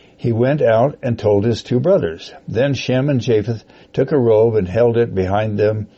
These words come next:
on their shoulders. They walked backwards into the tent and covered the father, keeping hi-, their faces turned away so that not to see him naked.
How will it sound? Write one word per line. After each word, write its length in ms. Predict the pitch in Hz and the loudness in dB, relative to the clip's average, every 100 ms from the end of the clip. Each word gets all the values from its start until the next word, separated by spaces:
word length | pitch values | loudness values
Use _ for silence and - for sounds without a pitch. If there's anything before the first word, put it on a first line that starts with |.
| _ - - | _ -20 -8
on 180 | - 107 | -4 -2
their 160 | 110 104 | 0 -2
shoulders. 640 | - 113 104 104 98 - - | 2 2 2 0 -2 -8 -14
They 180 | 98 92 | -8 -4
walked 360 | 95 120 - | 0 0 0
backwards 520 | 101 107 - 110 98 - - - - | 0 0 0 -4 -4 -10 -20 -20 -14
into 280 | - 151 175 | -4 -2 0
the 120 | 131 | 0
tent 320 | 95 127 117 98 | 0 0 -2 -2
and 160 | 90 | -4
covered 300 | - 110 110 | 0 0 0
the 80 | 95 | -4
father, 540 | 87 104 95 85 80 - | 0 2 2 -2 -10 -6
keeping 360 | 135 135 120 | -2 -2 -2
hi-, 180 | 95 107 - | -2 -4 -6
their 200 | 104 107 | -2 -2
faces 560 | - 117 107 107 101 - _ - _ | 0 0 0 -4 -6 -8 _ -20 _
turned 280 | - 139 135 | -4 -2 0
away 340 | 113 104 104 | 2 4 2
so 220 | 101 117 101 | 0 -2 0
that 260 | 101 90 | 0 0
not 240 | 98 113 - | -2 -2 -2
to 100 | 90 | -6
see 240 | - 110 | -4 -4
him 240 | 98 107 | -2 0
naked. 400 | 104 123 - - | 0 0 -2 -12